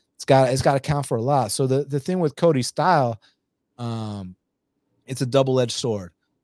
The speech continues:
He goes balls to the fucking wall. That's his style. Like, basically, i-, if he's gonna get tired, you're gonna get tired too. That's just how it goes. This guy,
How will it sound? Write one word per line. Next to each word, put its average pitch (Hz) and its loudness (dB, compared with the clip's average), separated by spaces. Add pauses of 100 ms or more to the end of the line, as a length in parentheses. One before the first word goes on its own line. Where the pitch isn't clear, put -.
He 131 -6
goes 127 2
balls 123 0 (100)
to 131 -6
the 110 -8
fucking 117 -8
wall. 98 -8
That's 120 -6
his 131 -4
style. 90 -10
Like, 92 -12 (500)
basically, 127 0 (140)
i-, 110 -6
if 107 -12
he's 156 -2
gonna 156 -2
get 156 0
tired, 170 -2
you're 127 0
gonna 117 0
get 104 -6
tired 101 -4
too. 92 -8
That's 117 -6
just 139 -2
how 120 -4
it 98 -10
goes. 92 -10
This 120 -6
guy, 127 0